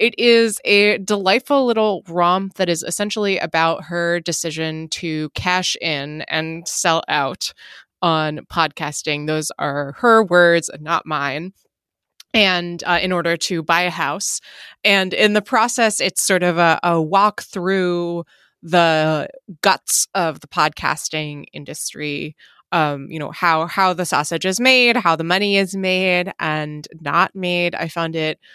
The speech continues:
very funny and lively. It has a really distinct voice. And I also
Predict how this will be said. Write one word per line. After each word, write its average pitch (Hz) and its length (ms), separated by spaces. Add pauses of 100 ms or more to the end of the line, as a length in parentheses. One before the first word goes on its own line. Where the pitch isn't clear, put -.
(260)
very 220 640
funny 208 680
and 160 440 (120)
lively. 170 500
It 160 80
has 180 160
a 160 80
really 170 220
distinct 156 400
voice. 160 420
And 190 100
I 190 200
also 247 500